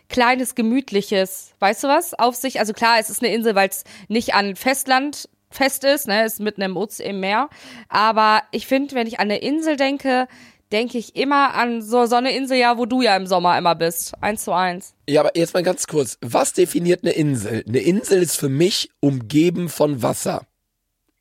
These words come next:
Speaker 1: Ja, genau. Es hat kein, es ist nicht am Festland dran. Ist für mich eine Insel. Ich glaub, das ist es schon.
Speaker 2: Okay.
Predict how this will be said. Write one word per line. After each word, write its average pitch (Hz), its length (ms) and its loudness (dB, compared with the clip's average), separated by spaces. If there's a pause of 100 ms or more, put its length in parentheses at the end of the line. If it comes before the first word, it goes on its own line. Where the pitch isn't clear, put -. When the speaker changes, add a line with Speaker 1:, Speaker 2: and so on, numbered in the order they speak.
(200)
Speaker 1:
Ja, 233 220 2
genau. 190 400 2
Es - 160 -2
hat - 160 -4
kein, 294 340 2 (400)
es 247 160 -2
ist - 240 -4
nicht 285 540 -4 (360)
am 226 160 0
Festland 262 1000 0 (120)
dran. 170 400 0 (260)
Ist - 160 -4
für 214 80 2
mich 185 160 -4
eine 127 140 0
Insel. 151 300 -2 (100)
Ich - 100 -18
glaub, 190 160 0
das 202 140 -4
ist 277 140 -6
es 180 100 -6
schon. 151 240 0
Speaker 2:
Okay. 127 400 2